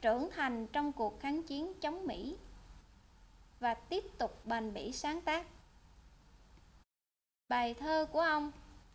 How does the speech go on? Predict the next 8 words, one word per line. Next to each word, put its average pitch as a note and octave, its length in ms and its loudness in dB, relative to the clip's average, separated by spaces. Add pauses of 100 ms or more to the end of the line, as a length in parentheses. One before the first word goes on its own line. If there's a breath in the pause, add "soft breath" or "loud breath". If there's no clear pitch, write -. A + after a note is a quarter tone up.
(920)
được B3 180 0
sáng F4 380 0
tác G#4 360 0
vào A#3 180 4
năm C4+ 200 2
một A3+ 160 2
nghìn A3+ 260 -2
chín D4 260 -4